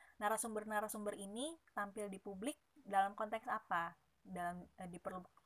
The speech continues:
kapan diperlukan, terus, eh, mereka harus ngapain ketika berhadapan sama media. Nah, itu pemaparan-pemaparan dasarnya itu disampaikan. Sampai dalam tahap, eh, pemapar-, pemaparannya itu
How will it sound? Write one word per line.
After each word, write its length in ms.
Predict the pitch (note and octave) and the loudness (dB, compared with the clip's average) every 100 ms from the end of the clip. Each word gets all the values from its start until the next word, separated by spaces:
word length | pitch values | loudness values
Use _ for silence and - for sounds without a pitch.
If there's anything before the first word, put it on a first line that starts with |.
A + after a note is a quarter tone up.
| _ | _
kapan 480 | - G#3+ A#3+ A#3 A3 | -2 2 2 0 -6
diperlukan, 800 | F#3+ - G3 G3 - F#3+ F3 E3+ - - - - | -6 -4 -4 -4 0 4 4 2 -12 -20 -20 -10
terus, 240 | - A#3 - | -4 -2 0
eh, 260 | - G3 G3 | 4 6 6
mereka 380 | G3 G#3 C4 B3+ | 4 0 2 2
harus 160 | A#3+ | 2
ngapain 480 | A#3 A3+ A#3 A#3 A#3 | 0 -2 2 2 2
ketika 320 | G#3+ F#3 F#3+ | -2 -6 -4
berhadapan 480 | F3+ F#3 F3 E3+ F#3 | -2 -2 -2 0 2
sama 240 | F#3 F3 F3 | 2 0 -4
media. 400 | E3 E3 D#3+ - | -6 -6 -6 -6
Nah, 80 | E3 | -8
itu 160 | E3 - | -4 -2
pemaparan-pemaparan 960 | G#3 F#3 F3+ F3+ F3 F3 E3+ E3+ E3+ | 0 2 2 0 0 -2 -2 -2 -2
dasarnya 720 | E3+ E3 F3+ F3+ G#3 G#3+ A#3 G#3+ | -2 0 2 0 0 0 0 0
itu 160 | - | -2
disampaikan. 800 | A3+ F#3+ F#3 E3+ E3 D#3+ E3 D#3 - - - - - | -4 -4 -6 -4 -6 -4 -4 -4 -6 -20 -20 -20 -14
Sampai 360 | - G#3+ A3 D4 | -2 0 2 2
dalam 320 | B3+ G3+ F#3+ | 4 2 2
tahap, 320 | F#3 F3+ C#4+ - - - | 2 4 4 2 -12 -4
eh, 360 | G3 F#3 F#3 F3+ _ | 0 2 2 0 _
pemapar-, 560 | - G#3 G3 G#3 G3 - | -4 0 0 2 0 0
pemaparannya 720 | G#3+ G#3 G3+ G#3 G#3 G#3 G#3 | 0 0 2 2 2 2 0
itu 160 | G#3 D#4 | 0 -2